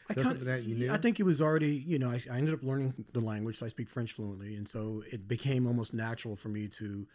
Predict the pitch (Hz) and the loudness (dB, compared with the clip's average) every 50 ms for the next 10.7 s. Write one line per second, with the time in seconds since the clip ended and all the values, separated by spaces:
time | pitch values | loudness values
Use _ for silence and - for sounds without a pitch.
0 | - _ - - 120 - 120 107 107 95 95 110 113 110 107 107 104 - 110 104 | -20 _ -4 -2 -2 0 -2 -4 -6 -6 -4 -2 -2 0 0 0 -2 -2 -4 -6
1 | 104 104 - - - 117 110 107 104 101 95 - - 95 90 - - 110 98 92 | -6 -8 -8 -6 -4 -2 -2 -2 -2 -4 -6 -6 -8 -10 -10 -4 -2 -2 -2 -2
2 | 85 90 98 - - - - - - - - - - 131 123 123 120 117 110 110 | -4 -8 -14 -16 -20 -20 -20 -20 -16 -10 -6 -2 0 0 2 2 2 0 -2 -4
3 | - - _ _ _ _ - 156 127 107 101 98 95 - - _ - - - - | -10 -16 _ _ _ _ 4 4 4 4 2 -2 -6 -12 -18 _ -20 -20 -20 -20
4 | - - _ _ _ _ _ - 123 127 123 - 127 127 123 123 - - - 127 | -20 -20 _ _ _ _ _ 0 2 2 2 0 0 0 0 0 -2 -2 -4 -2
5 | 117 113 110 110 107 - - - - - - - 131 101 98 92 90 87 85 - | -2 -2 -2 -4 -6 -8 -12 -18 -20 -20 -16 -12 -10 -8 -8 -8 -8 -8 -6 -2
6 | 123 120 117 113 113 113 113 107 - 123 107 - 107 104 107 104 98 101 98 104 | 0 0 2 2 0 0 -2 -2 -4 -4 -4 -2 -4 -4 -2 -2 -4 -4 -4 -4
7 | 104 - 110 98 92 - - 101 - - - 120 101 98 101 101 104 110 110 110 | -4 -6 -6 -8 -10 -8 -8 -6 -4 -4 -4 -4 -4 -6 -6 -8 -8 -8 -8 -8
8 | 104 101 92 117 120 123 117 110 110 104 104 - 110 104 107 110 110 101 101 101 | -8 -6 -4 -2 -2 -2 -2 -2 -4 -4 -4 -4 -4 -2 -2 -2 -4 -4 -6 -6
9 | 104 101 101 101 98 98 95 - - 98 92 92 95 98 - - 101 101 98 95 | -6 -4 -6 -6 -6 -6 -8 -8 -10 -10 -8 -6 -4 -4 -4 -6 -8 -8 -8 -8
10 | 92 95 - - - - 98 87 87 90 87 - - | -8 -10 -10 -10 -6 -4 -4 -2 -2 -6 -8 -12 -14